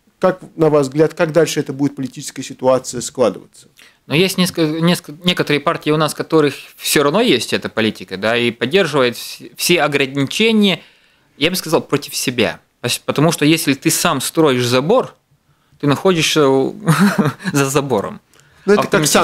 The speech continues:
Speaker 1: санкции. Одновременно
Speaker 2: Это
Speaker 1: ты
Speaker 2: санкции.
Speaker 1: вводишь, вводишь против других, но ты же и,
Speaker 2: Да.
Speaker 1: и против себя
Speaker 2: Ну
Speaker 1: тоже
Speaker 2: да.
Speaker 1: их вводишь,
Speaker 2: Во-,
Speaker 1: да.
Speaker 2: вокруг себя построил с-, стены, чтобы меня никто не, не нашел, типа, да, и, ну,
Speaker 1: Да.
Speaker 2: не найдет, точно не найдет,
Speaker 1: Не
Speaker 2: да.
Speaker 1: найдет, да.
Speaker 2: <laughs> И поэтому,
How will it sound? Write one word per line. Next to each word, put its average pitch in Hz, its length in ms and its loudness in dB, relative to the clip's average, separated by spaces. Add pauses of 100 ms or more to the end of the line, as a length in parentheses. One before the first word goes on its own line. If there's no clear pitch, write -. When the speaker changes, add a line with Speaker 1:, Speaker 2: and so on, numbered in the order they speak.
Speaker 1:
санкции. 123 260 -2
Одновременно 143 500 4
Speaker 2:
Это 190 140 2
Speaker 1:
ты 208 60 0
Speaker 2:
санкции. 170 180 2
Speaker 1:
вводишь, 190 300 2 (220)
вводишь 175 300 4
против 190 280 0
других, 208 360 2
но 180 80 2
ты 196 120 -4
же 190 120 2
и, 190 40 2
Speaker 2:
Да. 139 140 2
Speaker 1:
и 175 140 -8
против 208 280 0
себя 202 280 2
Speaker 2:
Ну 175 80 0
Speaker 1:
тоже 175 120 4
Speaker 2:
да. 101 100 -4
Speaker 1:
их - 100 -12
вводишь, 113 320 -12
Speaker 2:
Во-, 160 100 2
Speaker 1:
да. 190 80 2
Speaker 2:
вокруг 175 320 -2
себя 208 240 2
построил 185 400 0
с-, - 300 -8
стены, 98 400 -2 (340)
чтобы 160 240 -2
меня 196 220 4
никто 190 320 2
не, 180 240 2
не 165 260 0
нашел, 160 440 2
типа, 107 280 -2
да, 139 260 2
и, 165 80 0
ну, 156 120 4
Speaker 1:
Да. - 100 4
Speaker 2:
не 302 80 2
найдет, 190 420 0
точно 143 300 0
не 135 120 2
найдет, 123 320 2
Speaker 1:
Не 160 40 6
Speaker 2:
да. 170 60 6
Speaker 1:
найдет, 127 340 2
да. 120 120 2 (260)
Speaker 2:
<laughs> - 240 -20
И - 80 -8
поэтому, 196 600 2